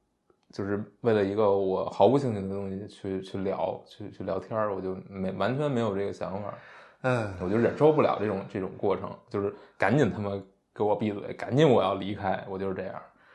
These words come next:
Speaker 2: 从小吗？
Speaker 1: 对，对，对，就是这样，就是我就不想跟别人去说，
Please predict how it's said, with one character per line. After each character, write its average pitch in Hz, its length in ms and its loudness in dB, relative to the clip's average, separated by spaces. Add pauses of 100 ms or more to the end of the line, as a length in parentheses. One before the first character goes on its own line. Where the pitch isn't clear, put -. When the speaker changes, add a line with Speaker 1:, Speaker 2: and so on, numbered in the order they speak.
(100)
Speaker 2:
从 160 240 6
小 135 240 4
吗？ 135 240 4
Speaker 1:
对， 107 100 -2
对， 101 180 2
对， 95 180 -4
就 110 240 4
是 104 60 -2
这 98 100 2
样， 92 200 -4
就 101 60 -8
是 98 60 -4
我 95 200 -2
就 123 160 4
不 131 160 0
想 95 240 -2
跟 98 220 -4
别 98 180 -2
人 98 140 -6
去 95 380 -6 (380)
说， - 220 -20